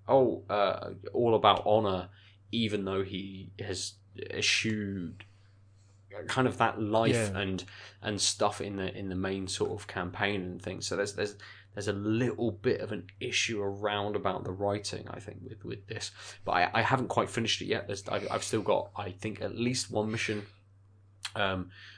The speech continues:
Speaker 1: to, uh, to go. So, uh, I, I don't know whether that kind of concludes itself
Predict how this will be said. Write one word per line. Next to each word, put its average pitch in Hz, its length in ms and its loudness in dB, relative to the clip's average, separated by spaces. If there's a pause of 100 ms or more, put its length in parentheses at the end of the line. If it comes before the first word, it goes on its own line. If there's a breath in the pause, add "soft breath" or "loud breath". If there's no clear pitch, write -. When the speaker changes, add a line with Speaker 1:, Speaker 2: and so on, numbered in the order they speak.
(140 loud breath)
Speaker 1:
to, 92 600 -2
uh, 92 200 0
to - 180 -4
go. 101 540 6 (420 loud breath)
So, 95 680 2 (140)
uh, 107 40 -4
I, 92 640 -4
I 107 60 -4
don't 98 200 -4
know 95 80 -4
whether 92 180 -4
that 92 260 -4
kind 90 220 -8
of - 320 -14
concludes 104 640 -6
itself - 480 -6